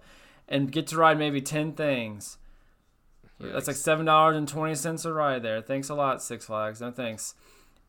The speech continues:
Speaker 1: Going to Disney for one day, William. A hundred twenty bucks. Same thing though. You gotta wait in those lines unless you're going off season. Hundred twenty bucks,
Speaker 2: Yeah,
Speaker 1: but
Speaker 2: but
Speaker 1: you
Speaker 2: you
Speaker 1: get
Speaker 2: can
Speaker 1: the
Speaker 2: go to Star
Speaker 1: experience.
Speaker 2: Wars Land.
Speaker 1: That's the true,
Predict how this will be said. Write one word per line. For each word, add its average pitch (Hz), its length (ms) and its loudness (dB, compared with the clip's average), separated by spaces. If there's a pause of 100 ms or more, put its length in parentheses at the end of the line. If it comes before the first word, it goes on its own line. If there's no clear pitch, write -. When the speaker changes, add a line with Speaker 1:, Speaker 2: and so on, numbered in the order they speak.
(440)
Speaker 1:
Going 165 180 4
to 175 80 4
Disney 202 380 4
for 151 180 0
one 131 220 2
day, 117 200 2
William. 123 480 -2 (120)
A 147 100 -2
hundred 180 280 4
twenty 190 280 -2
bucks. - 640 -6 (560)
Same 208 360 2
thing 226 280 0
though. 117 160 2
You 110 80 -6
gotta 139 160 4
wait 156 140 0
in 170 80 -4
those 170 160 -4
lines 175 420 0
unless 147 100 -10
you're 151 100 -10
going 151 240 0
off 151 200 2
season. 127 600 -4 (440)
Hundred 175 280 0
twenty 175 300 -2
bucks, 147 240 2
Speaker 2:
Yeah, 135 60 6
Speaker 1:
but 123 60 4
Speaker 2:
but 123 100 6
Speaker 1:
you 139 60 4
Speaker 2:
you 127 40 6
Speaker 1:
get - 80 4
Speaker 2:
can 143 80 6
Speaker 1:
the 123 60 2
Speaker 2:
go 131 180 8
to 127 260 6
Star 127 340 6
Speaker 1:
experience. 123 60 4
Speaker 2:
Wars 104 240 2
Land. 95 440 -4
Speaker 1:
That's 170 220 -4
the 143 260 -10 (300)
true, 120 540 -2